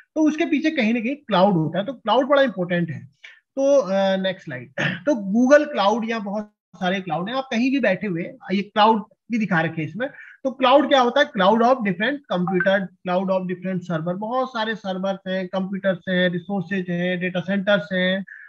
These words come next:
तो उनको मिला करके हम एक cloud word दे, दे दिया गया scientist द्वारा।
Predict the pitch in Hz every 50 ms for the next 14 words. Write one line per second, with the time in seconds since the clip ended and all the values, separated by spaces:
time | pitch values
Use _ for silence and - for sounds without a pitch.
0 | - _ - 311 320 320 311 311 330 320 269 262 247 233 240 233 254 247 247 269
1 | 254 240 247 247 233 202 214 226 220 - - - 185 190 202 196 180 185 190 180
2 | 180 180 170 156 160 156 143 151 143 147 147 160 156 147 147 151 143 143 143 147
3 | 143 - 135 131 135 135 135 135 120 - 151 139 131 160